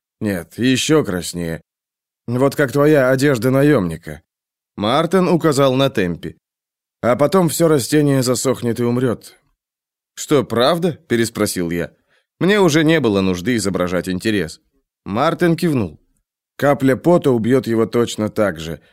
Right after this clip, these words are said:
Это значит, что обычно оно умирает от одного прикосновения к одежде человека. И к доспехам тоже,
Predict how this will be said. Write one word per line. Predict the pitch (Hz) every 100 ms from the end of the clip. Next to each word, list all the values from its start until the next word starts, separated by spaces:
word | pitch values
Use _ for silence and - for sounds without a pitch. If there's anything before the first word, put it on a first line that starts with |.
| _ _ -
Это | 110 117
значит, | 110 131 113
что | 101 117 117
обычно | 110 139 139 110 104
оно | 113
умирает | 117 110 110 127 113
от | 107
одного | 107 104 110 123
прикосновения | 110 107 107 104 110 120 113
к | 104
одежде | 107 104 104 95
человека. | 98 107 113 104 87 - 78 _ _ _ -
И | 151
к |
доспехам | 135 139 - 151 123 113
тоже, | 101 95 82 80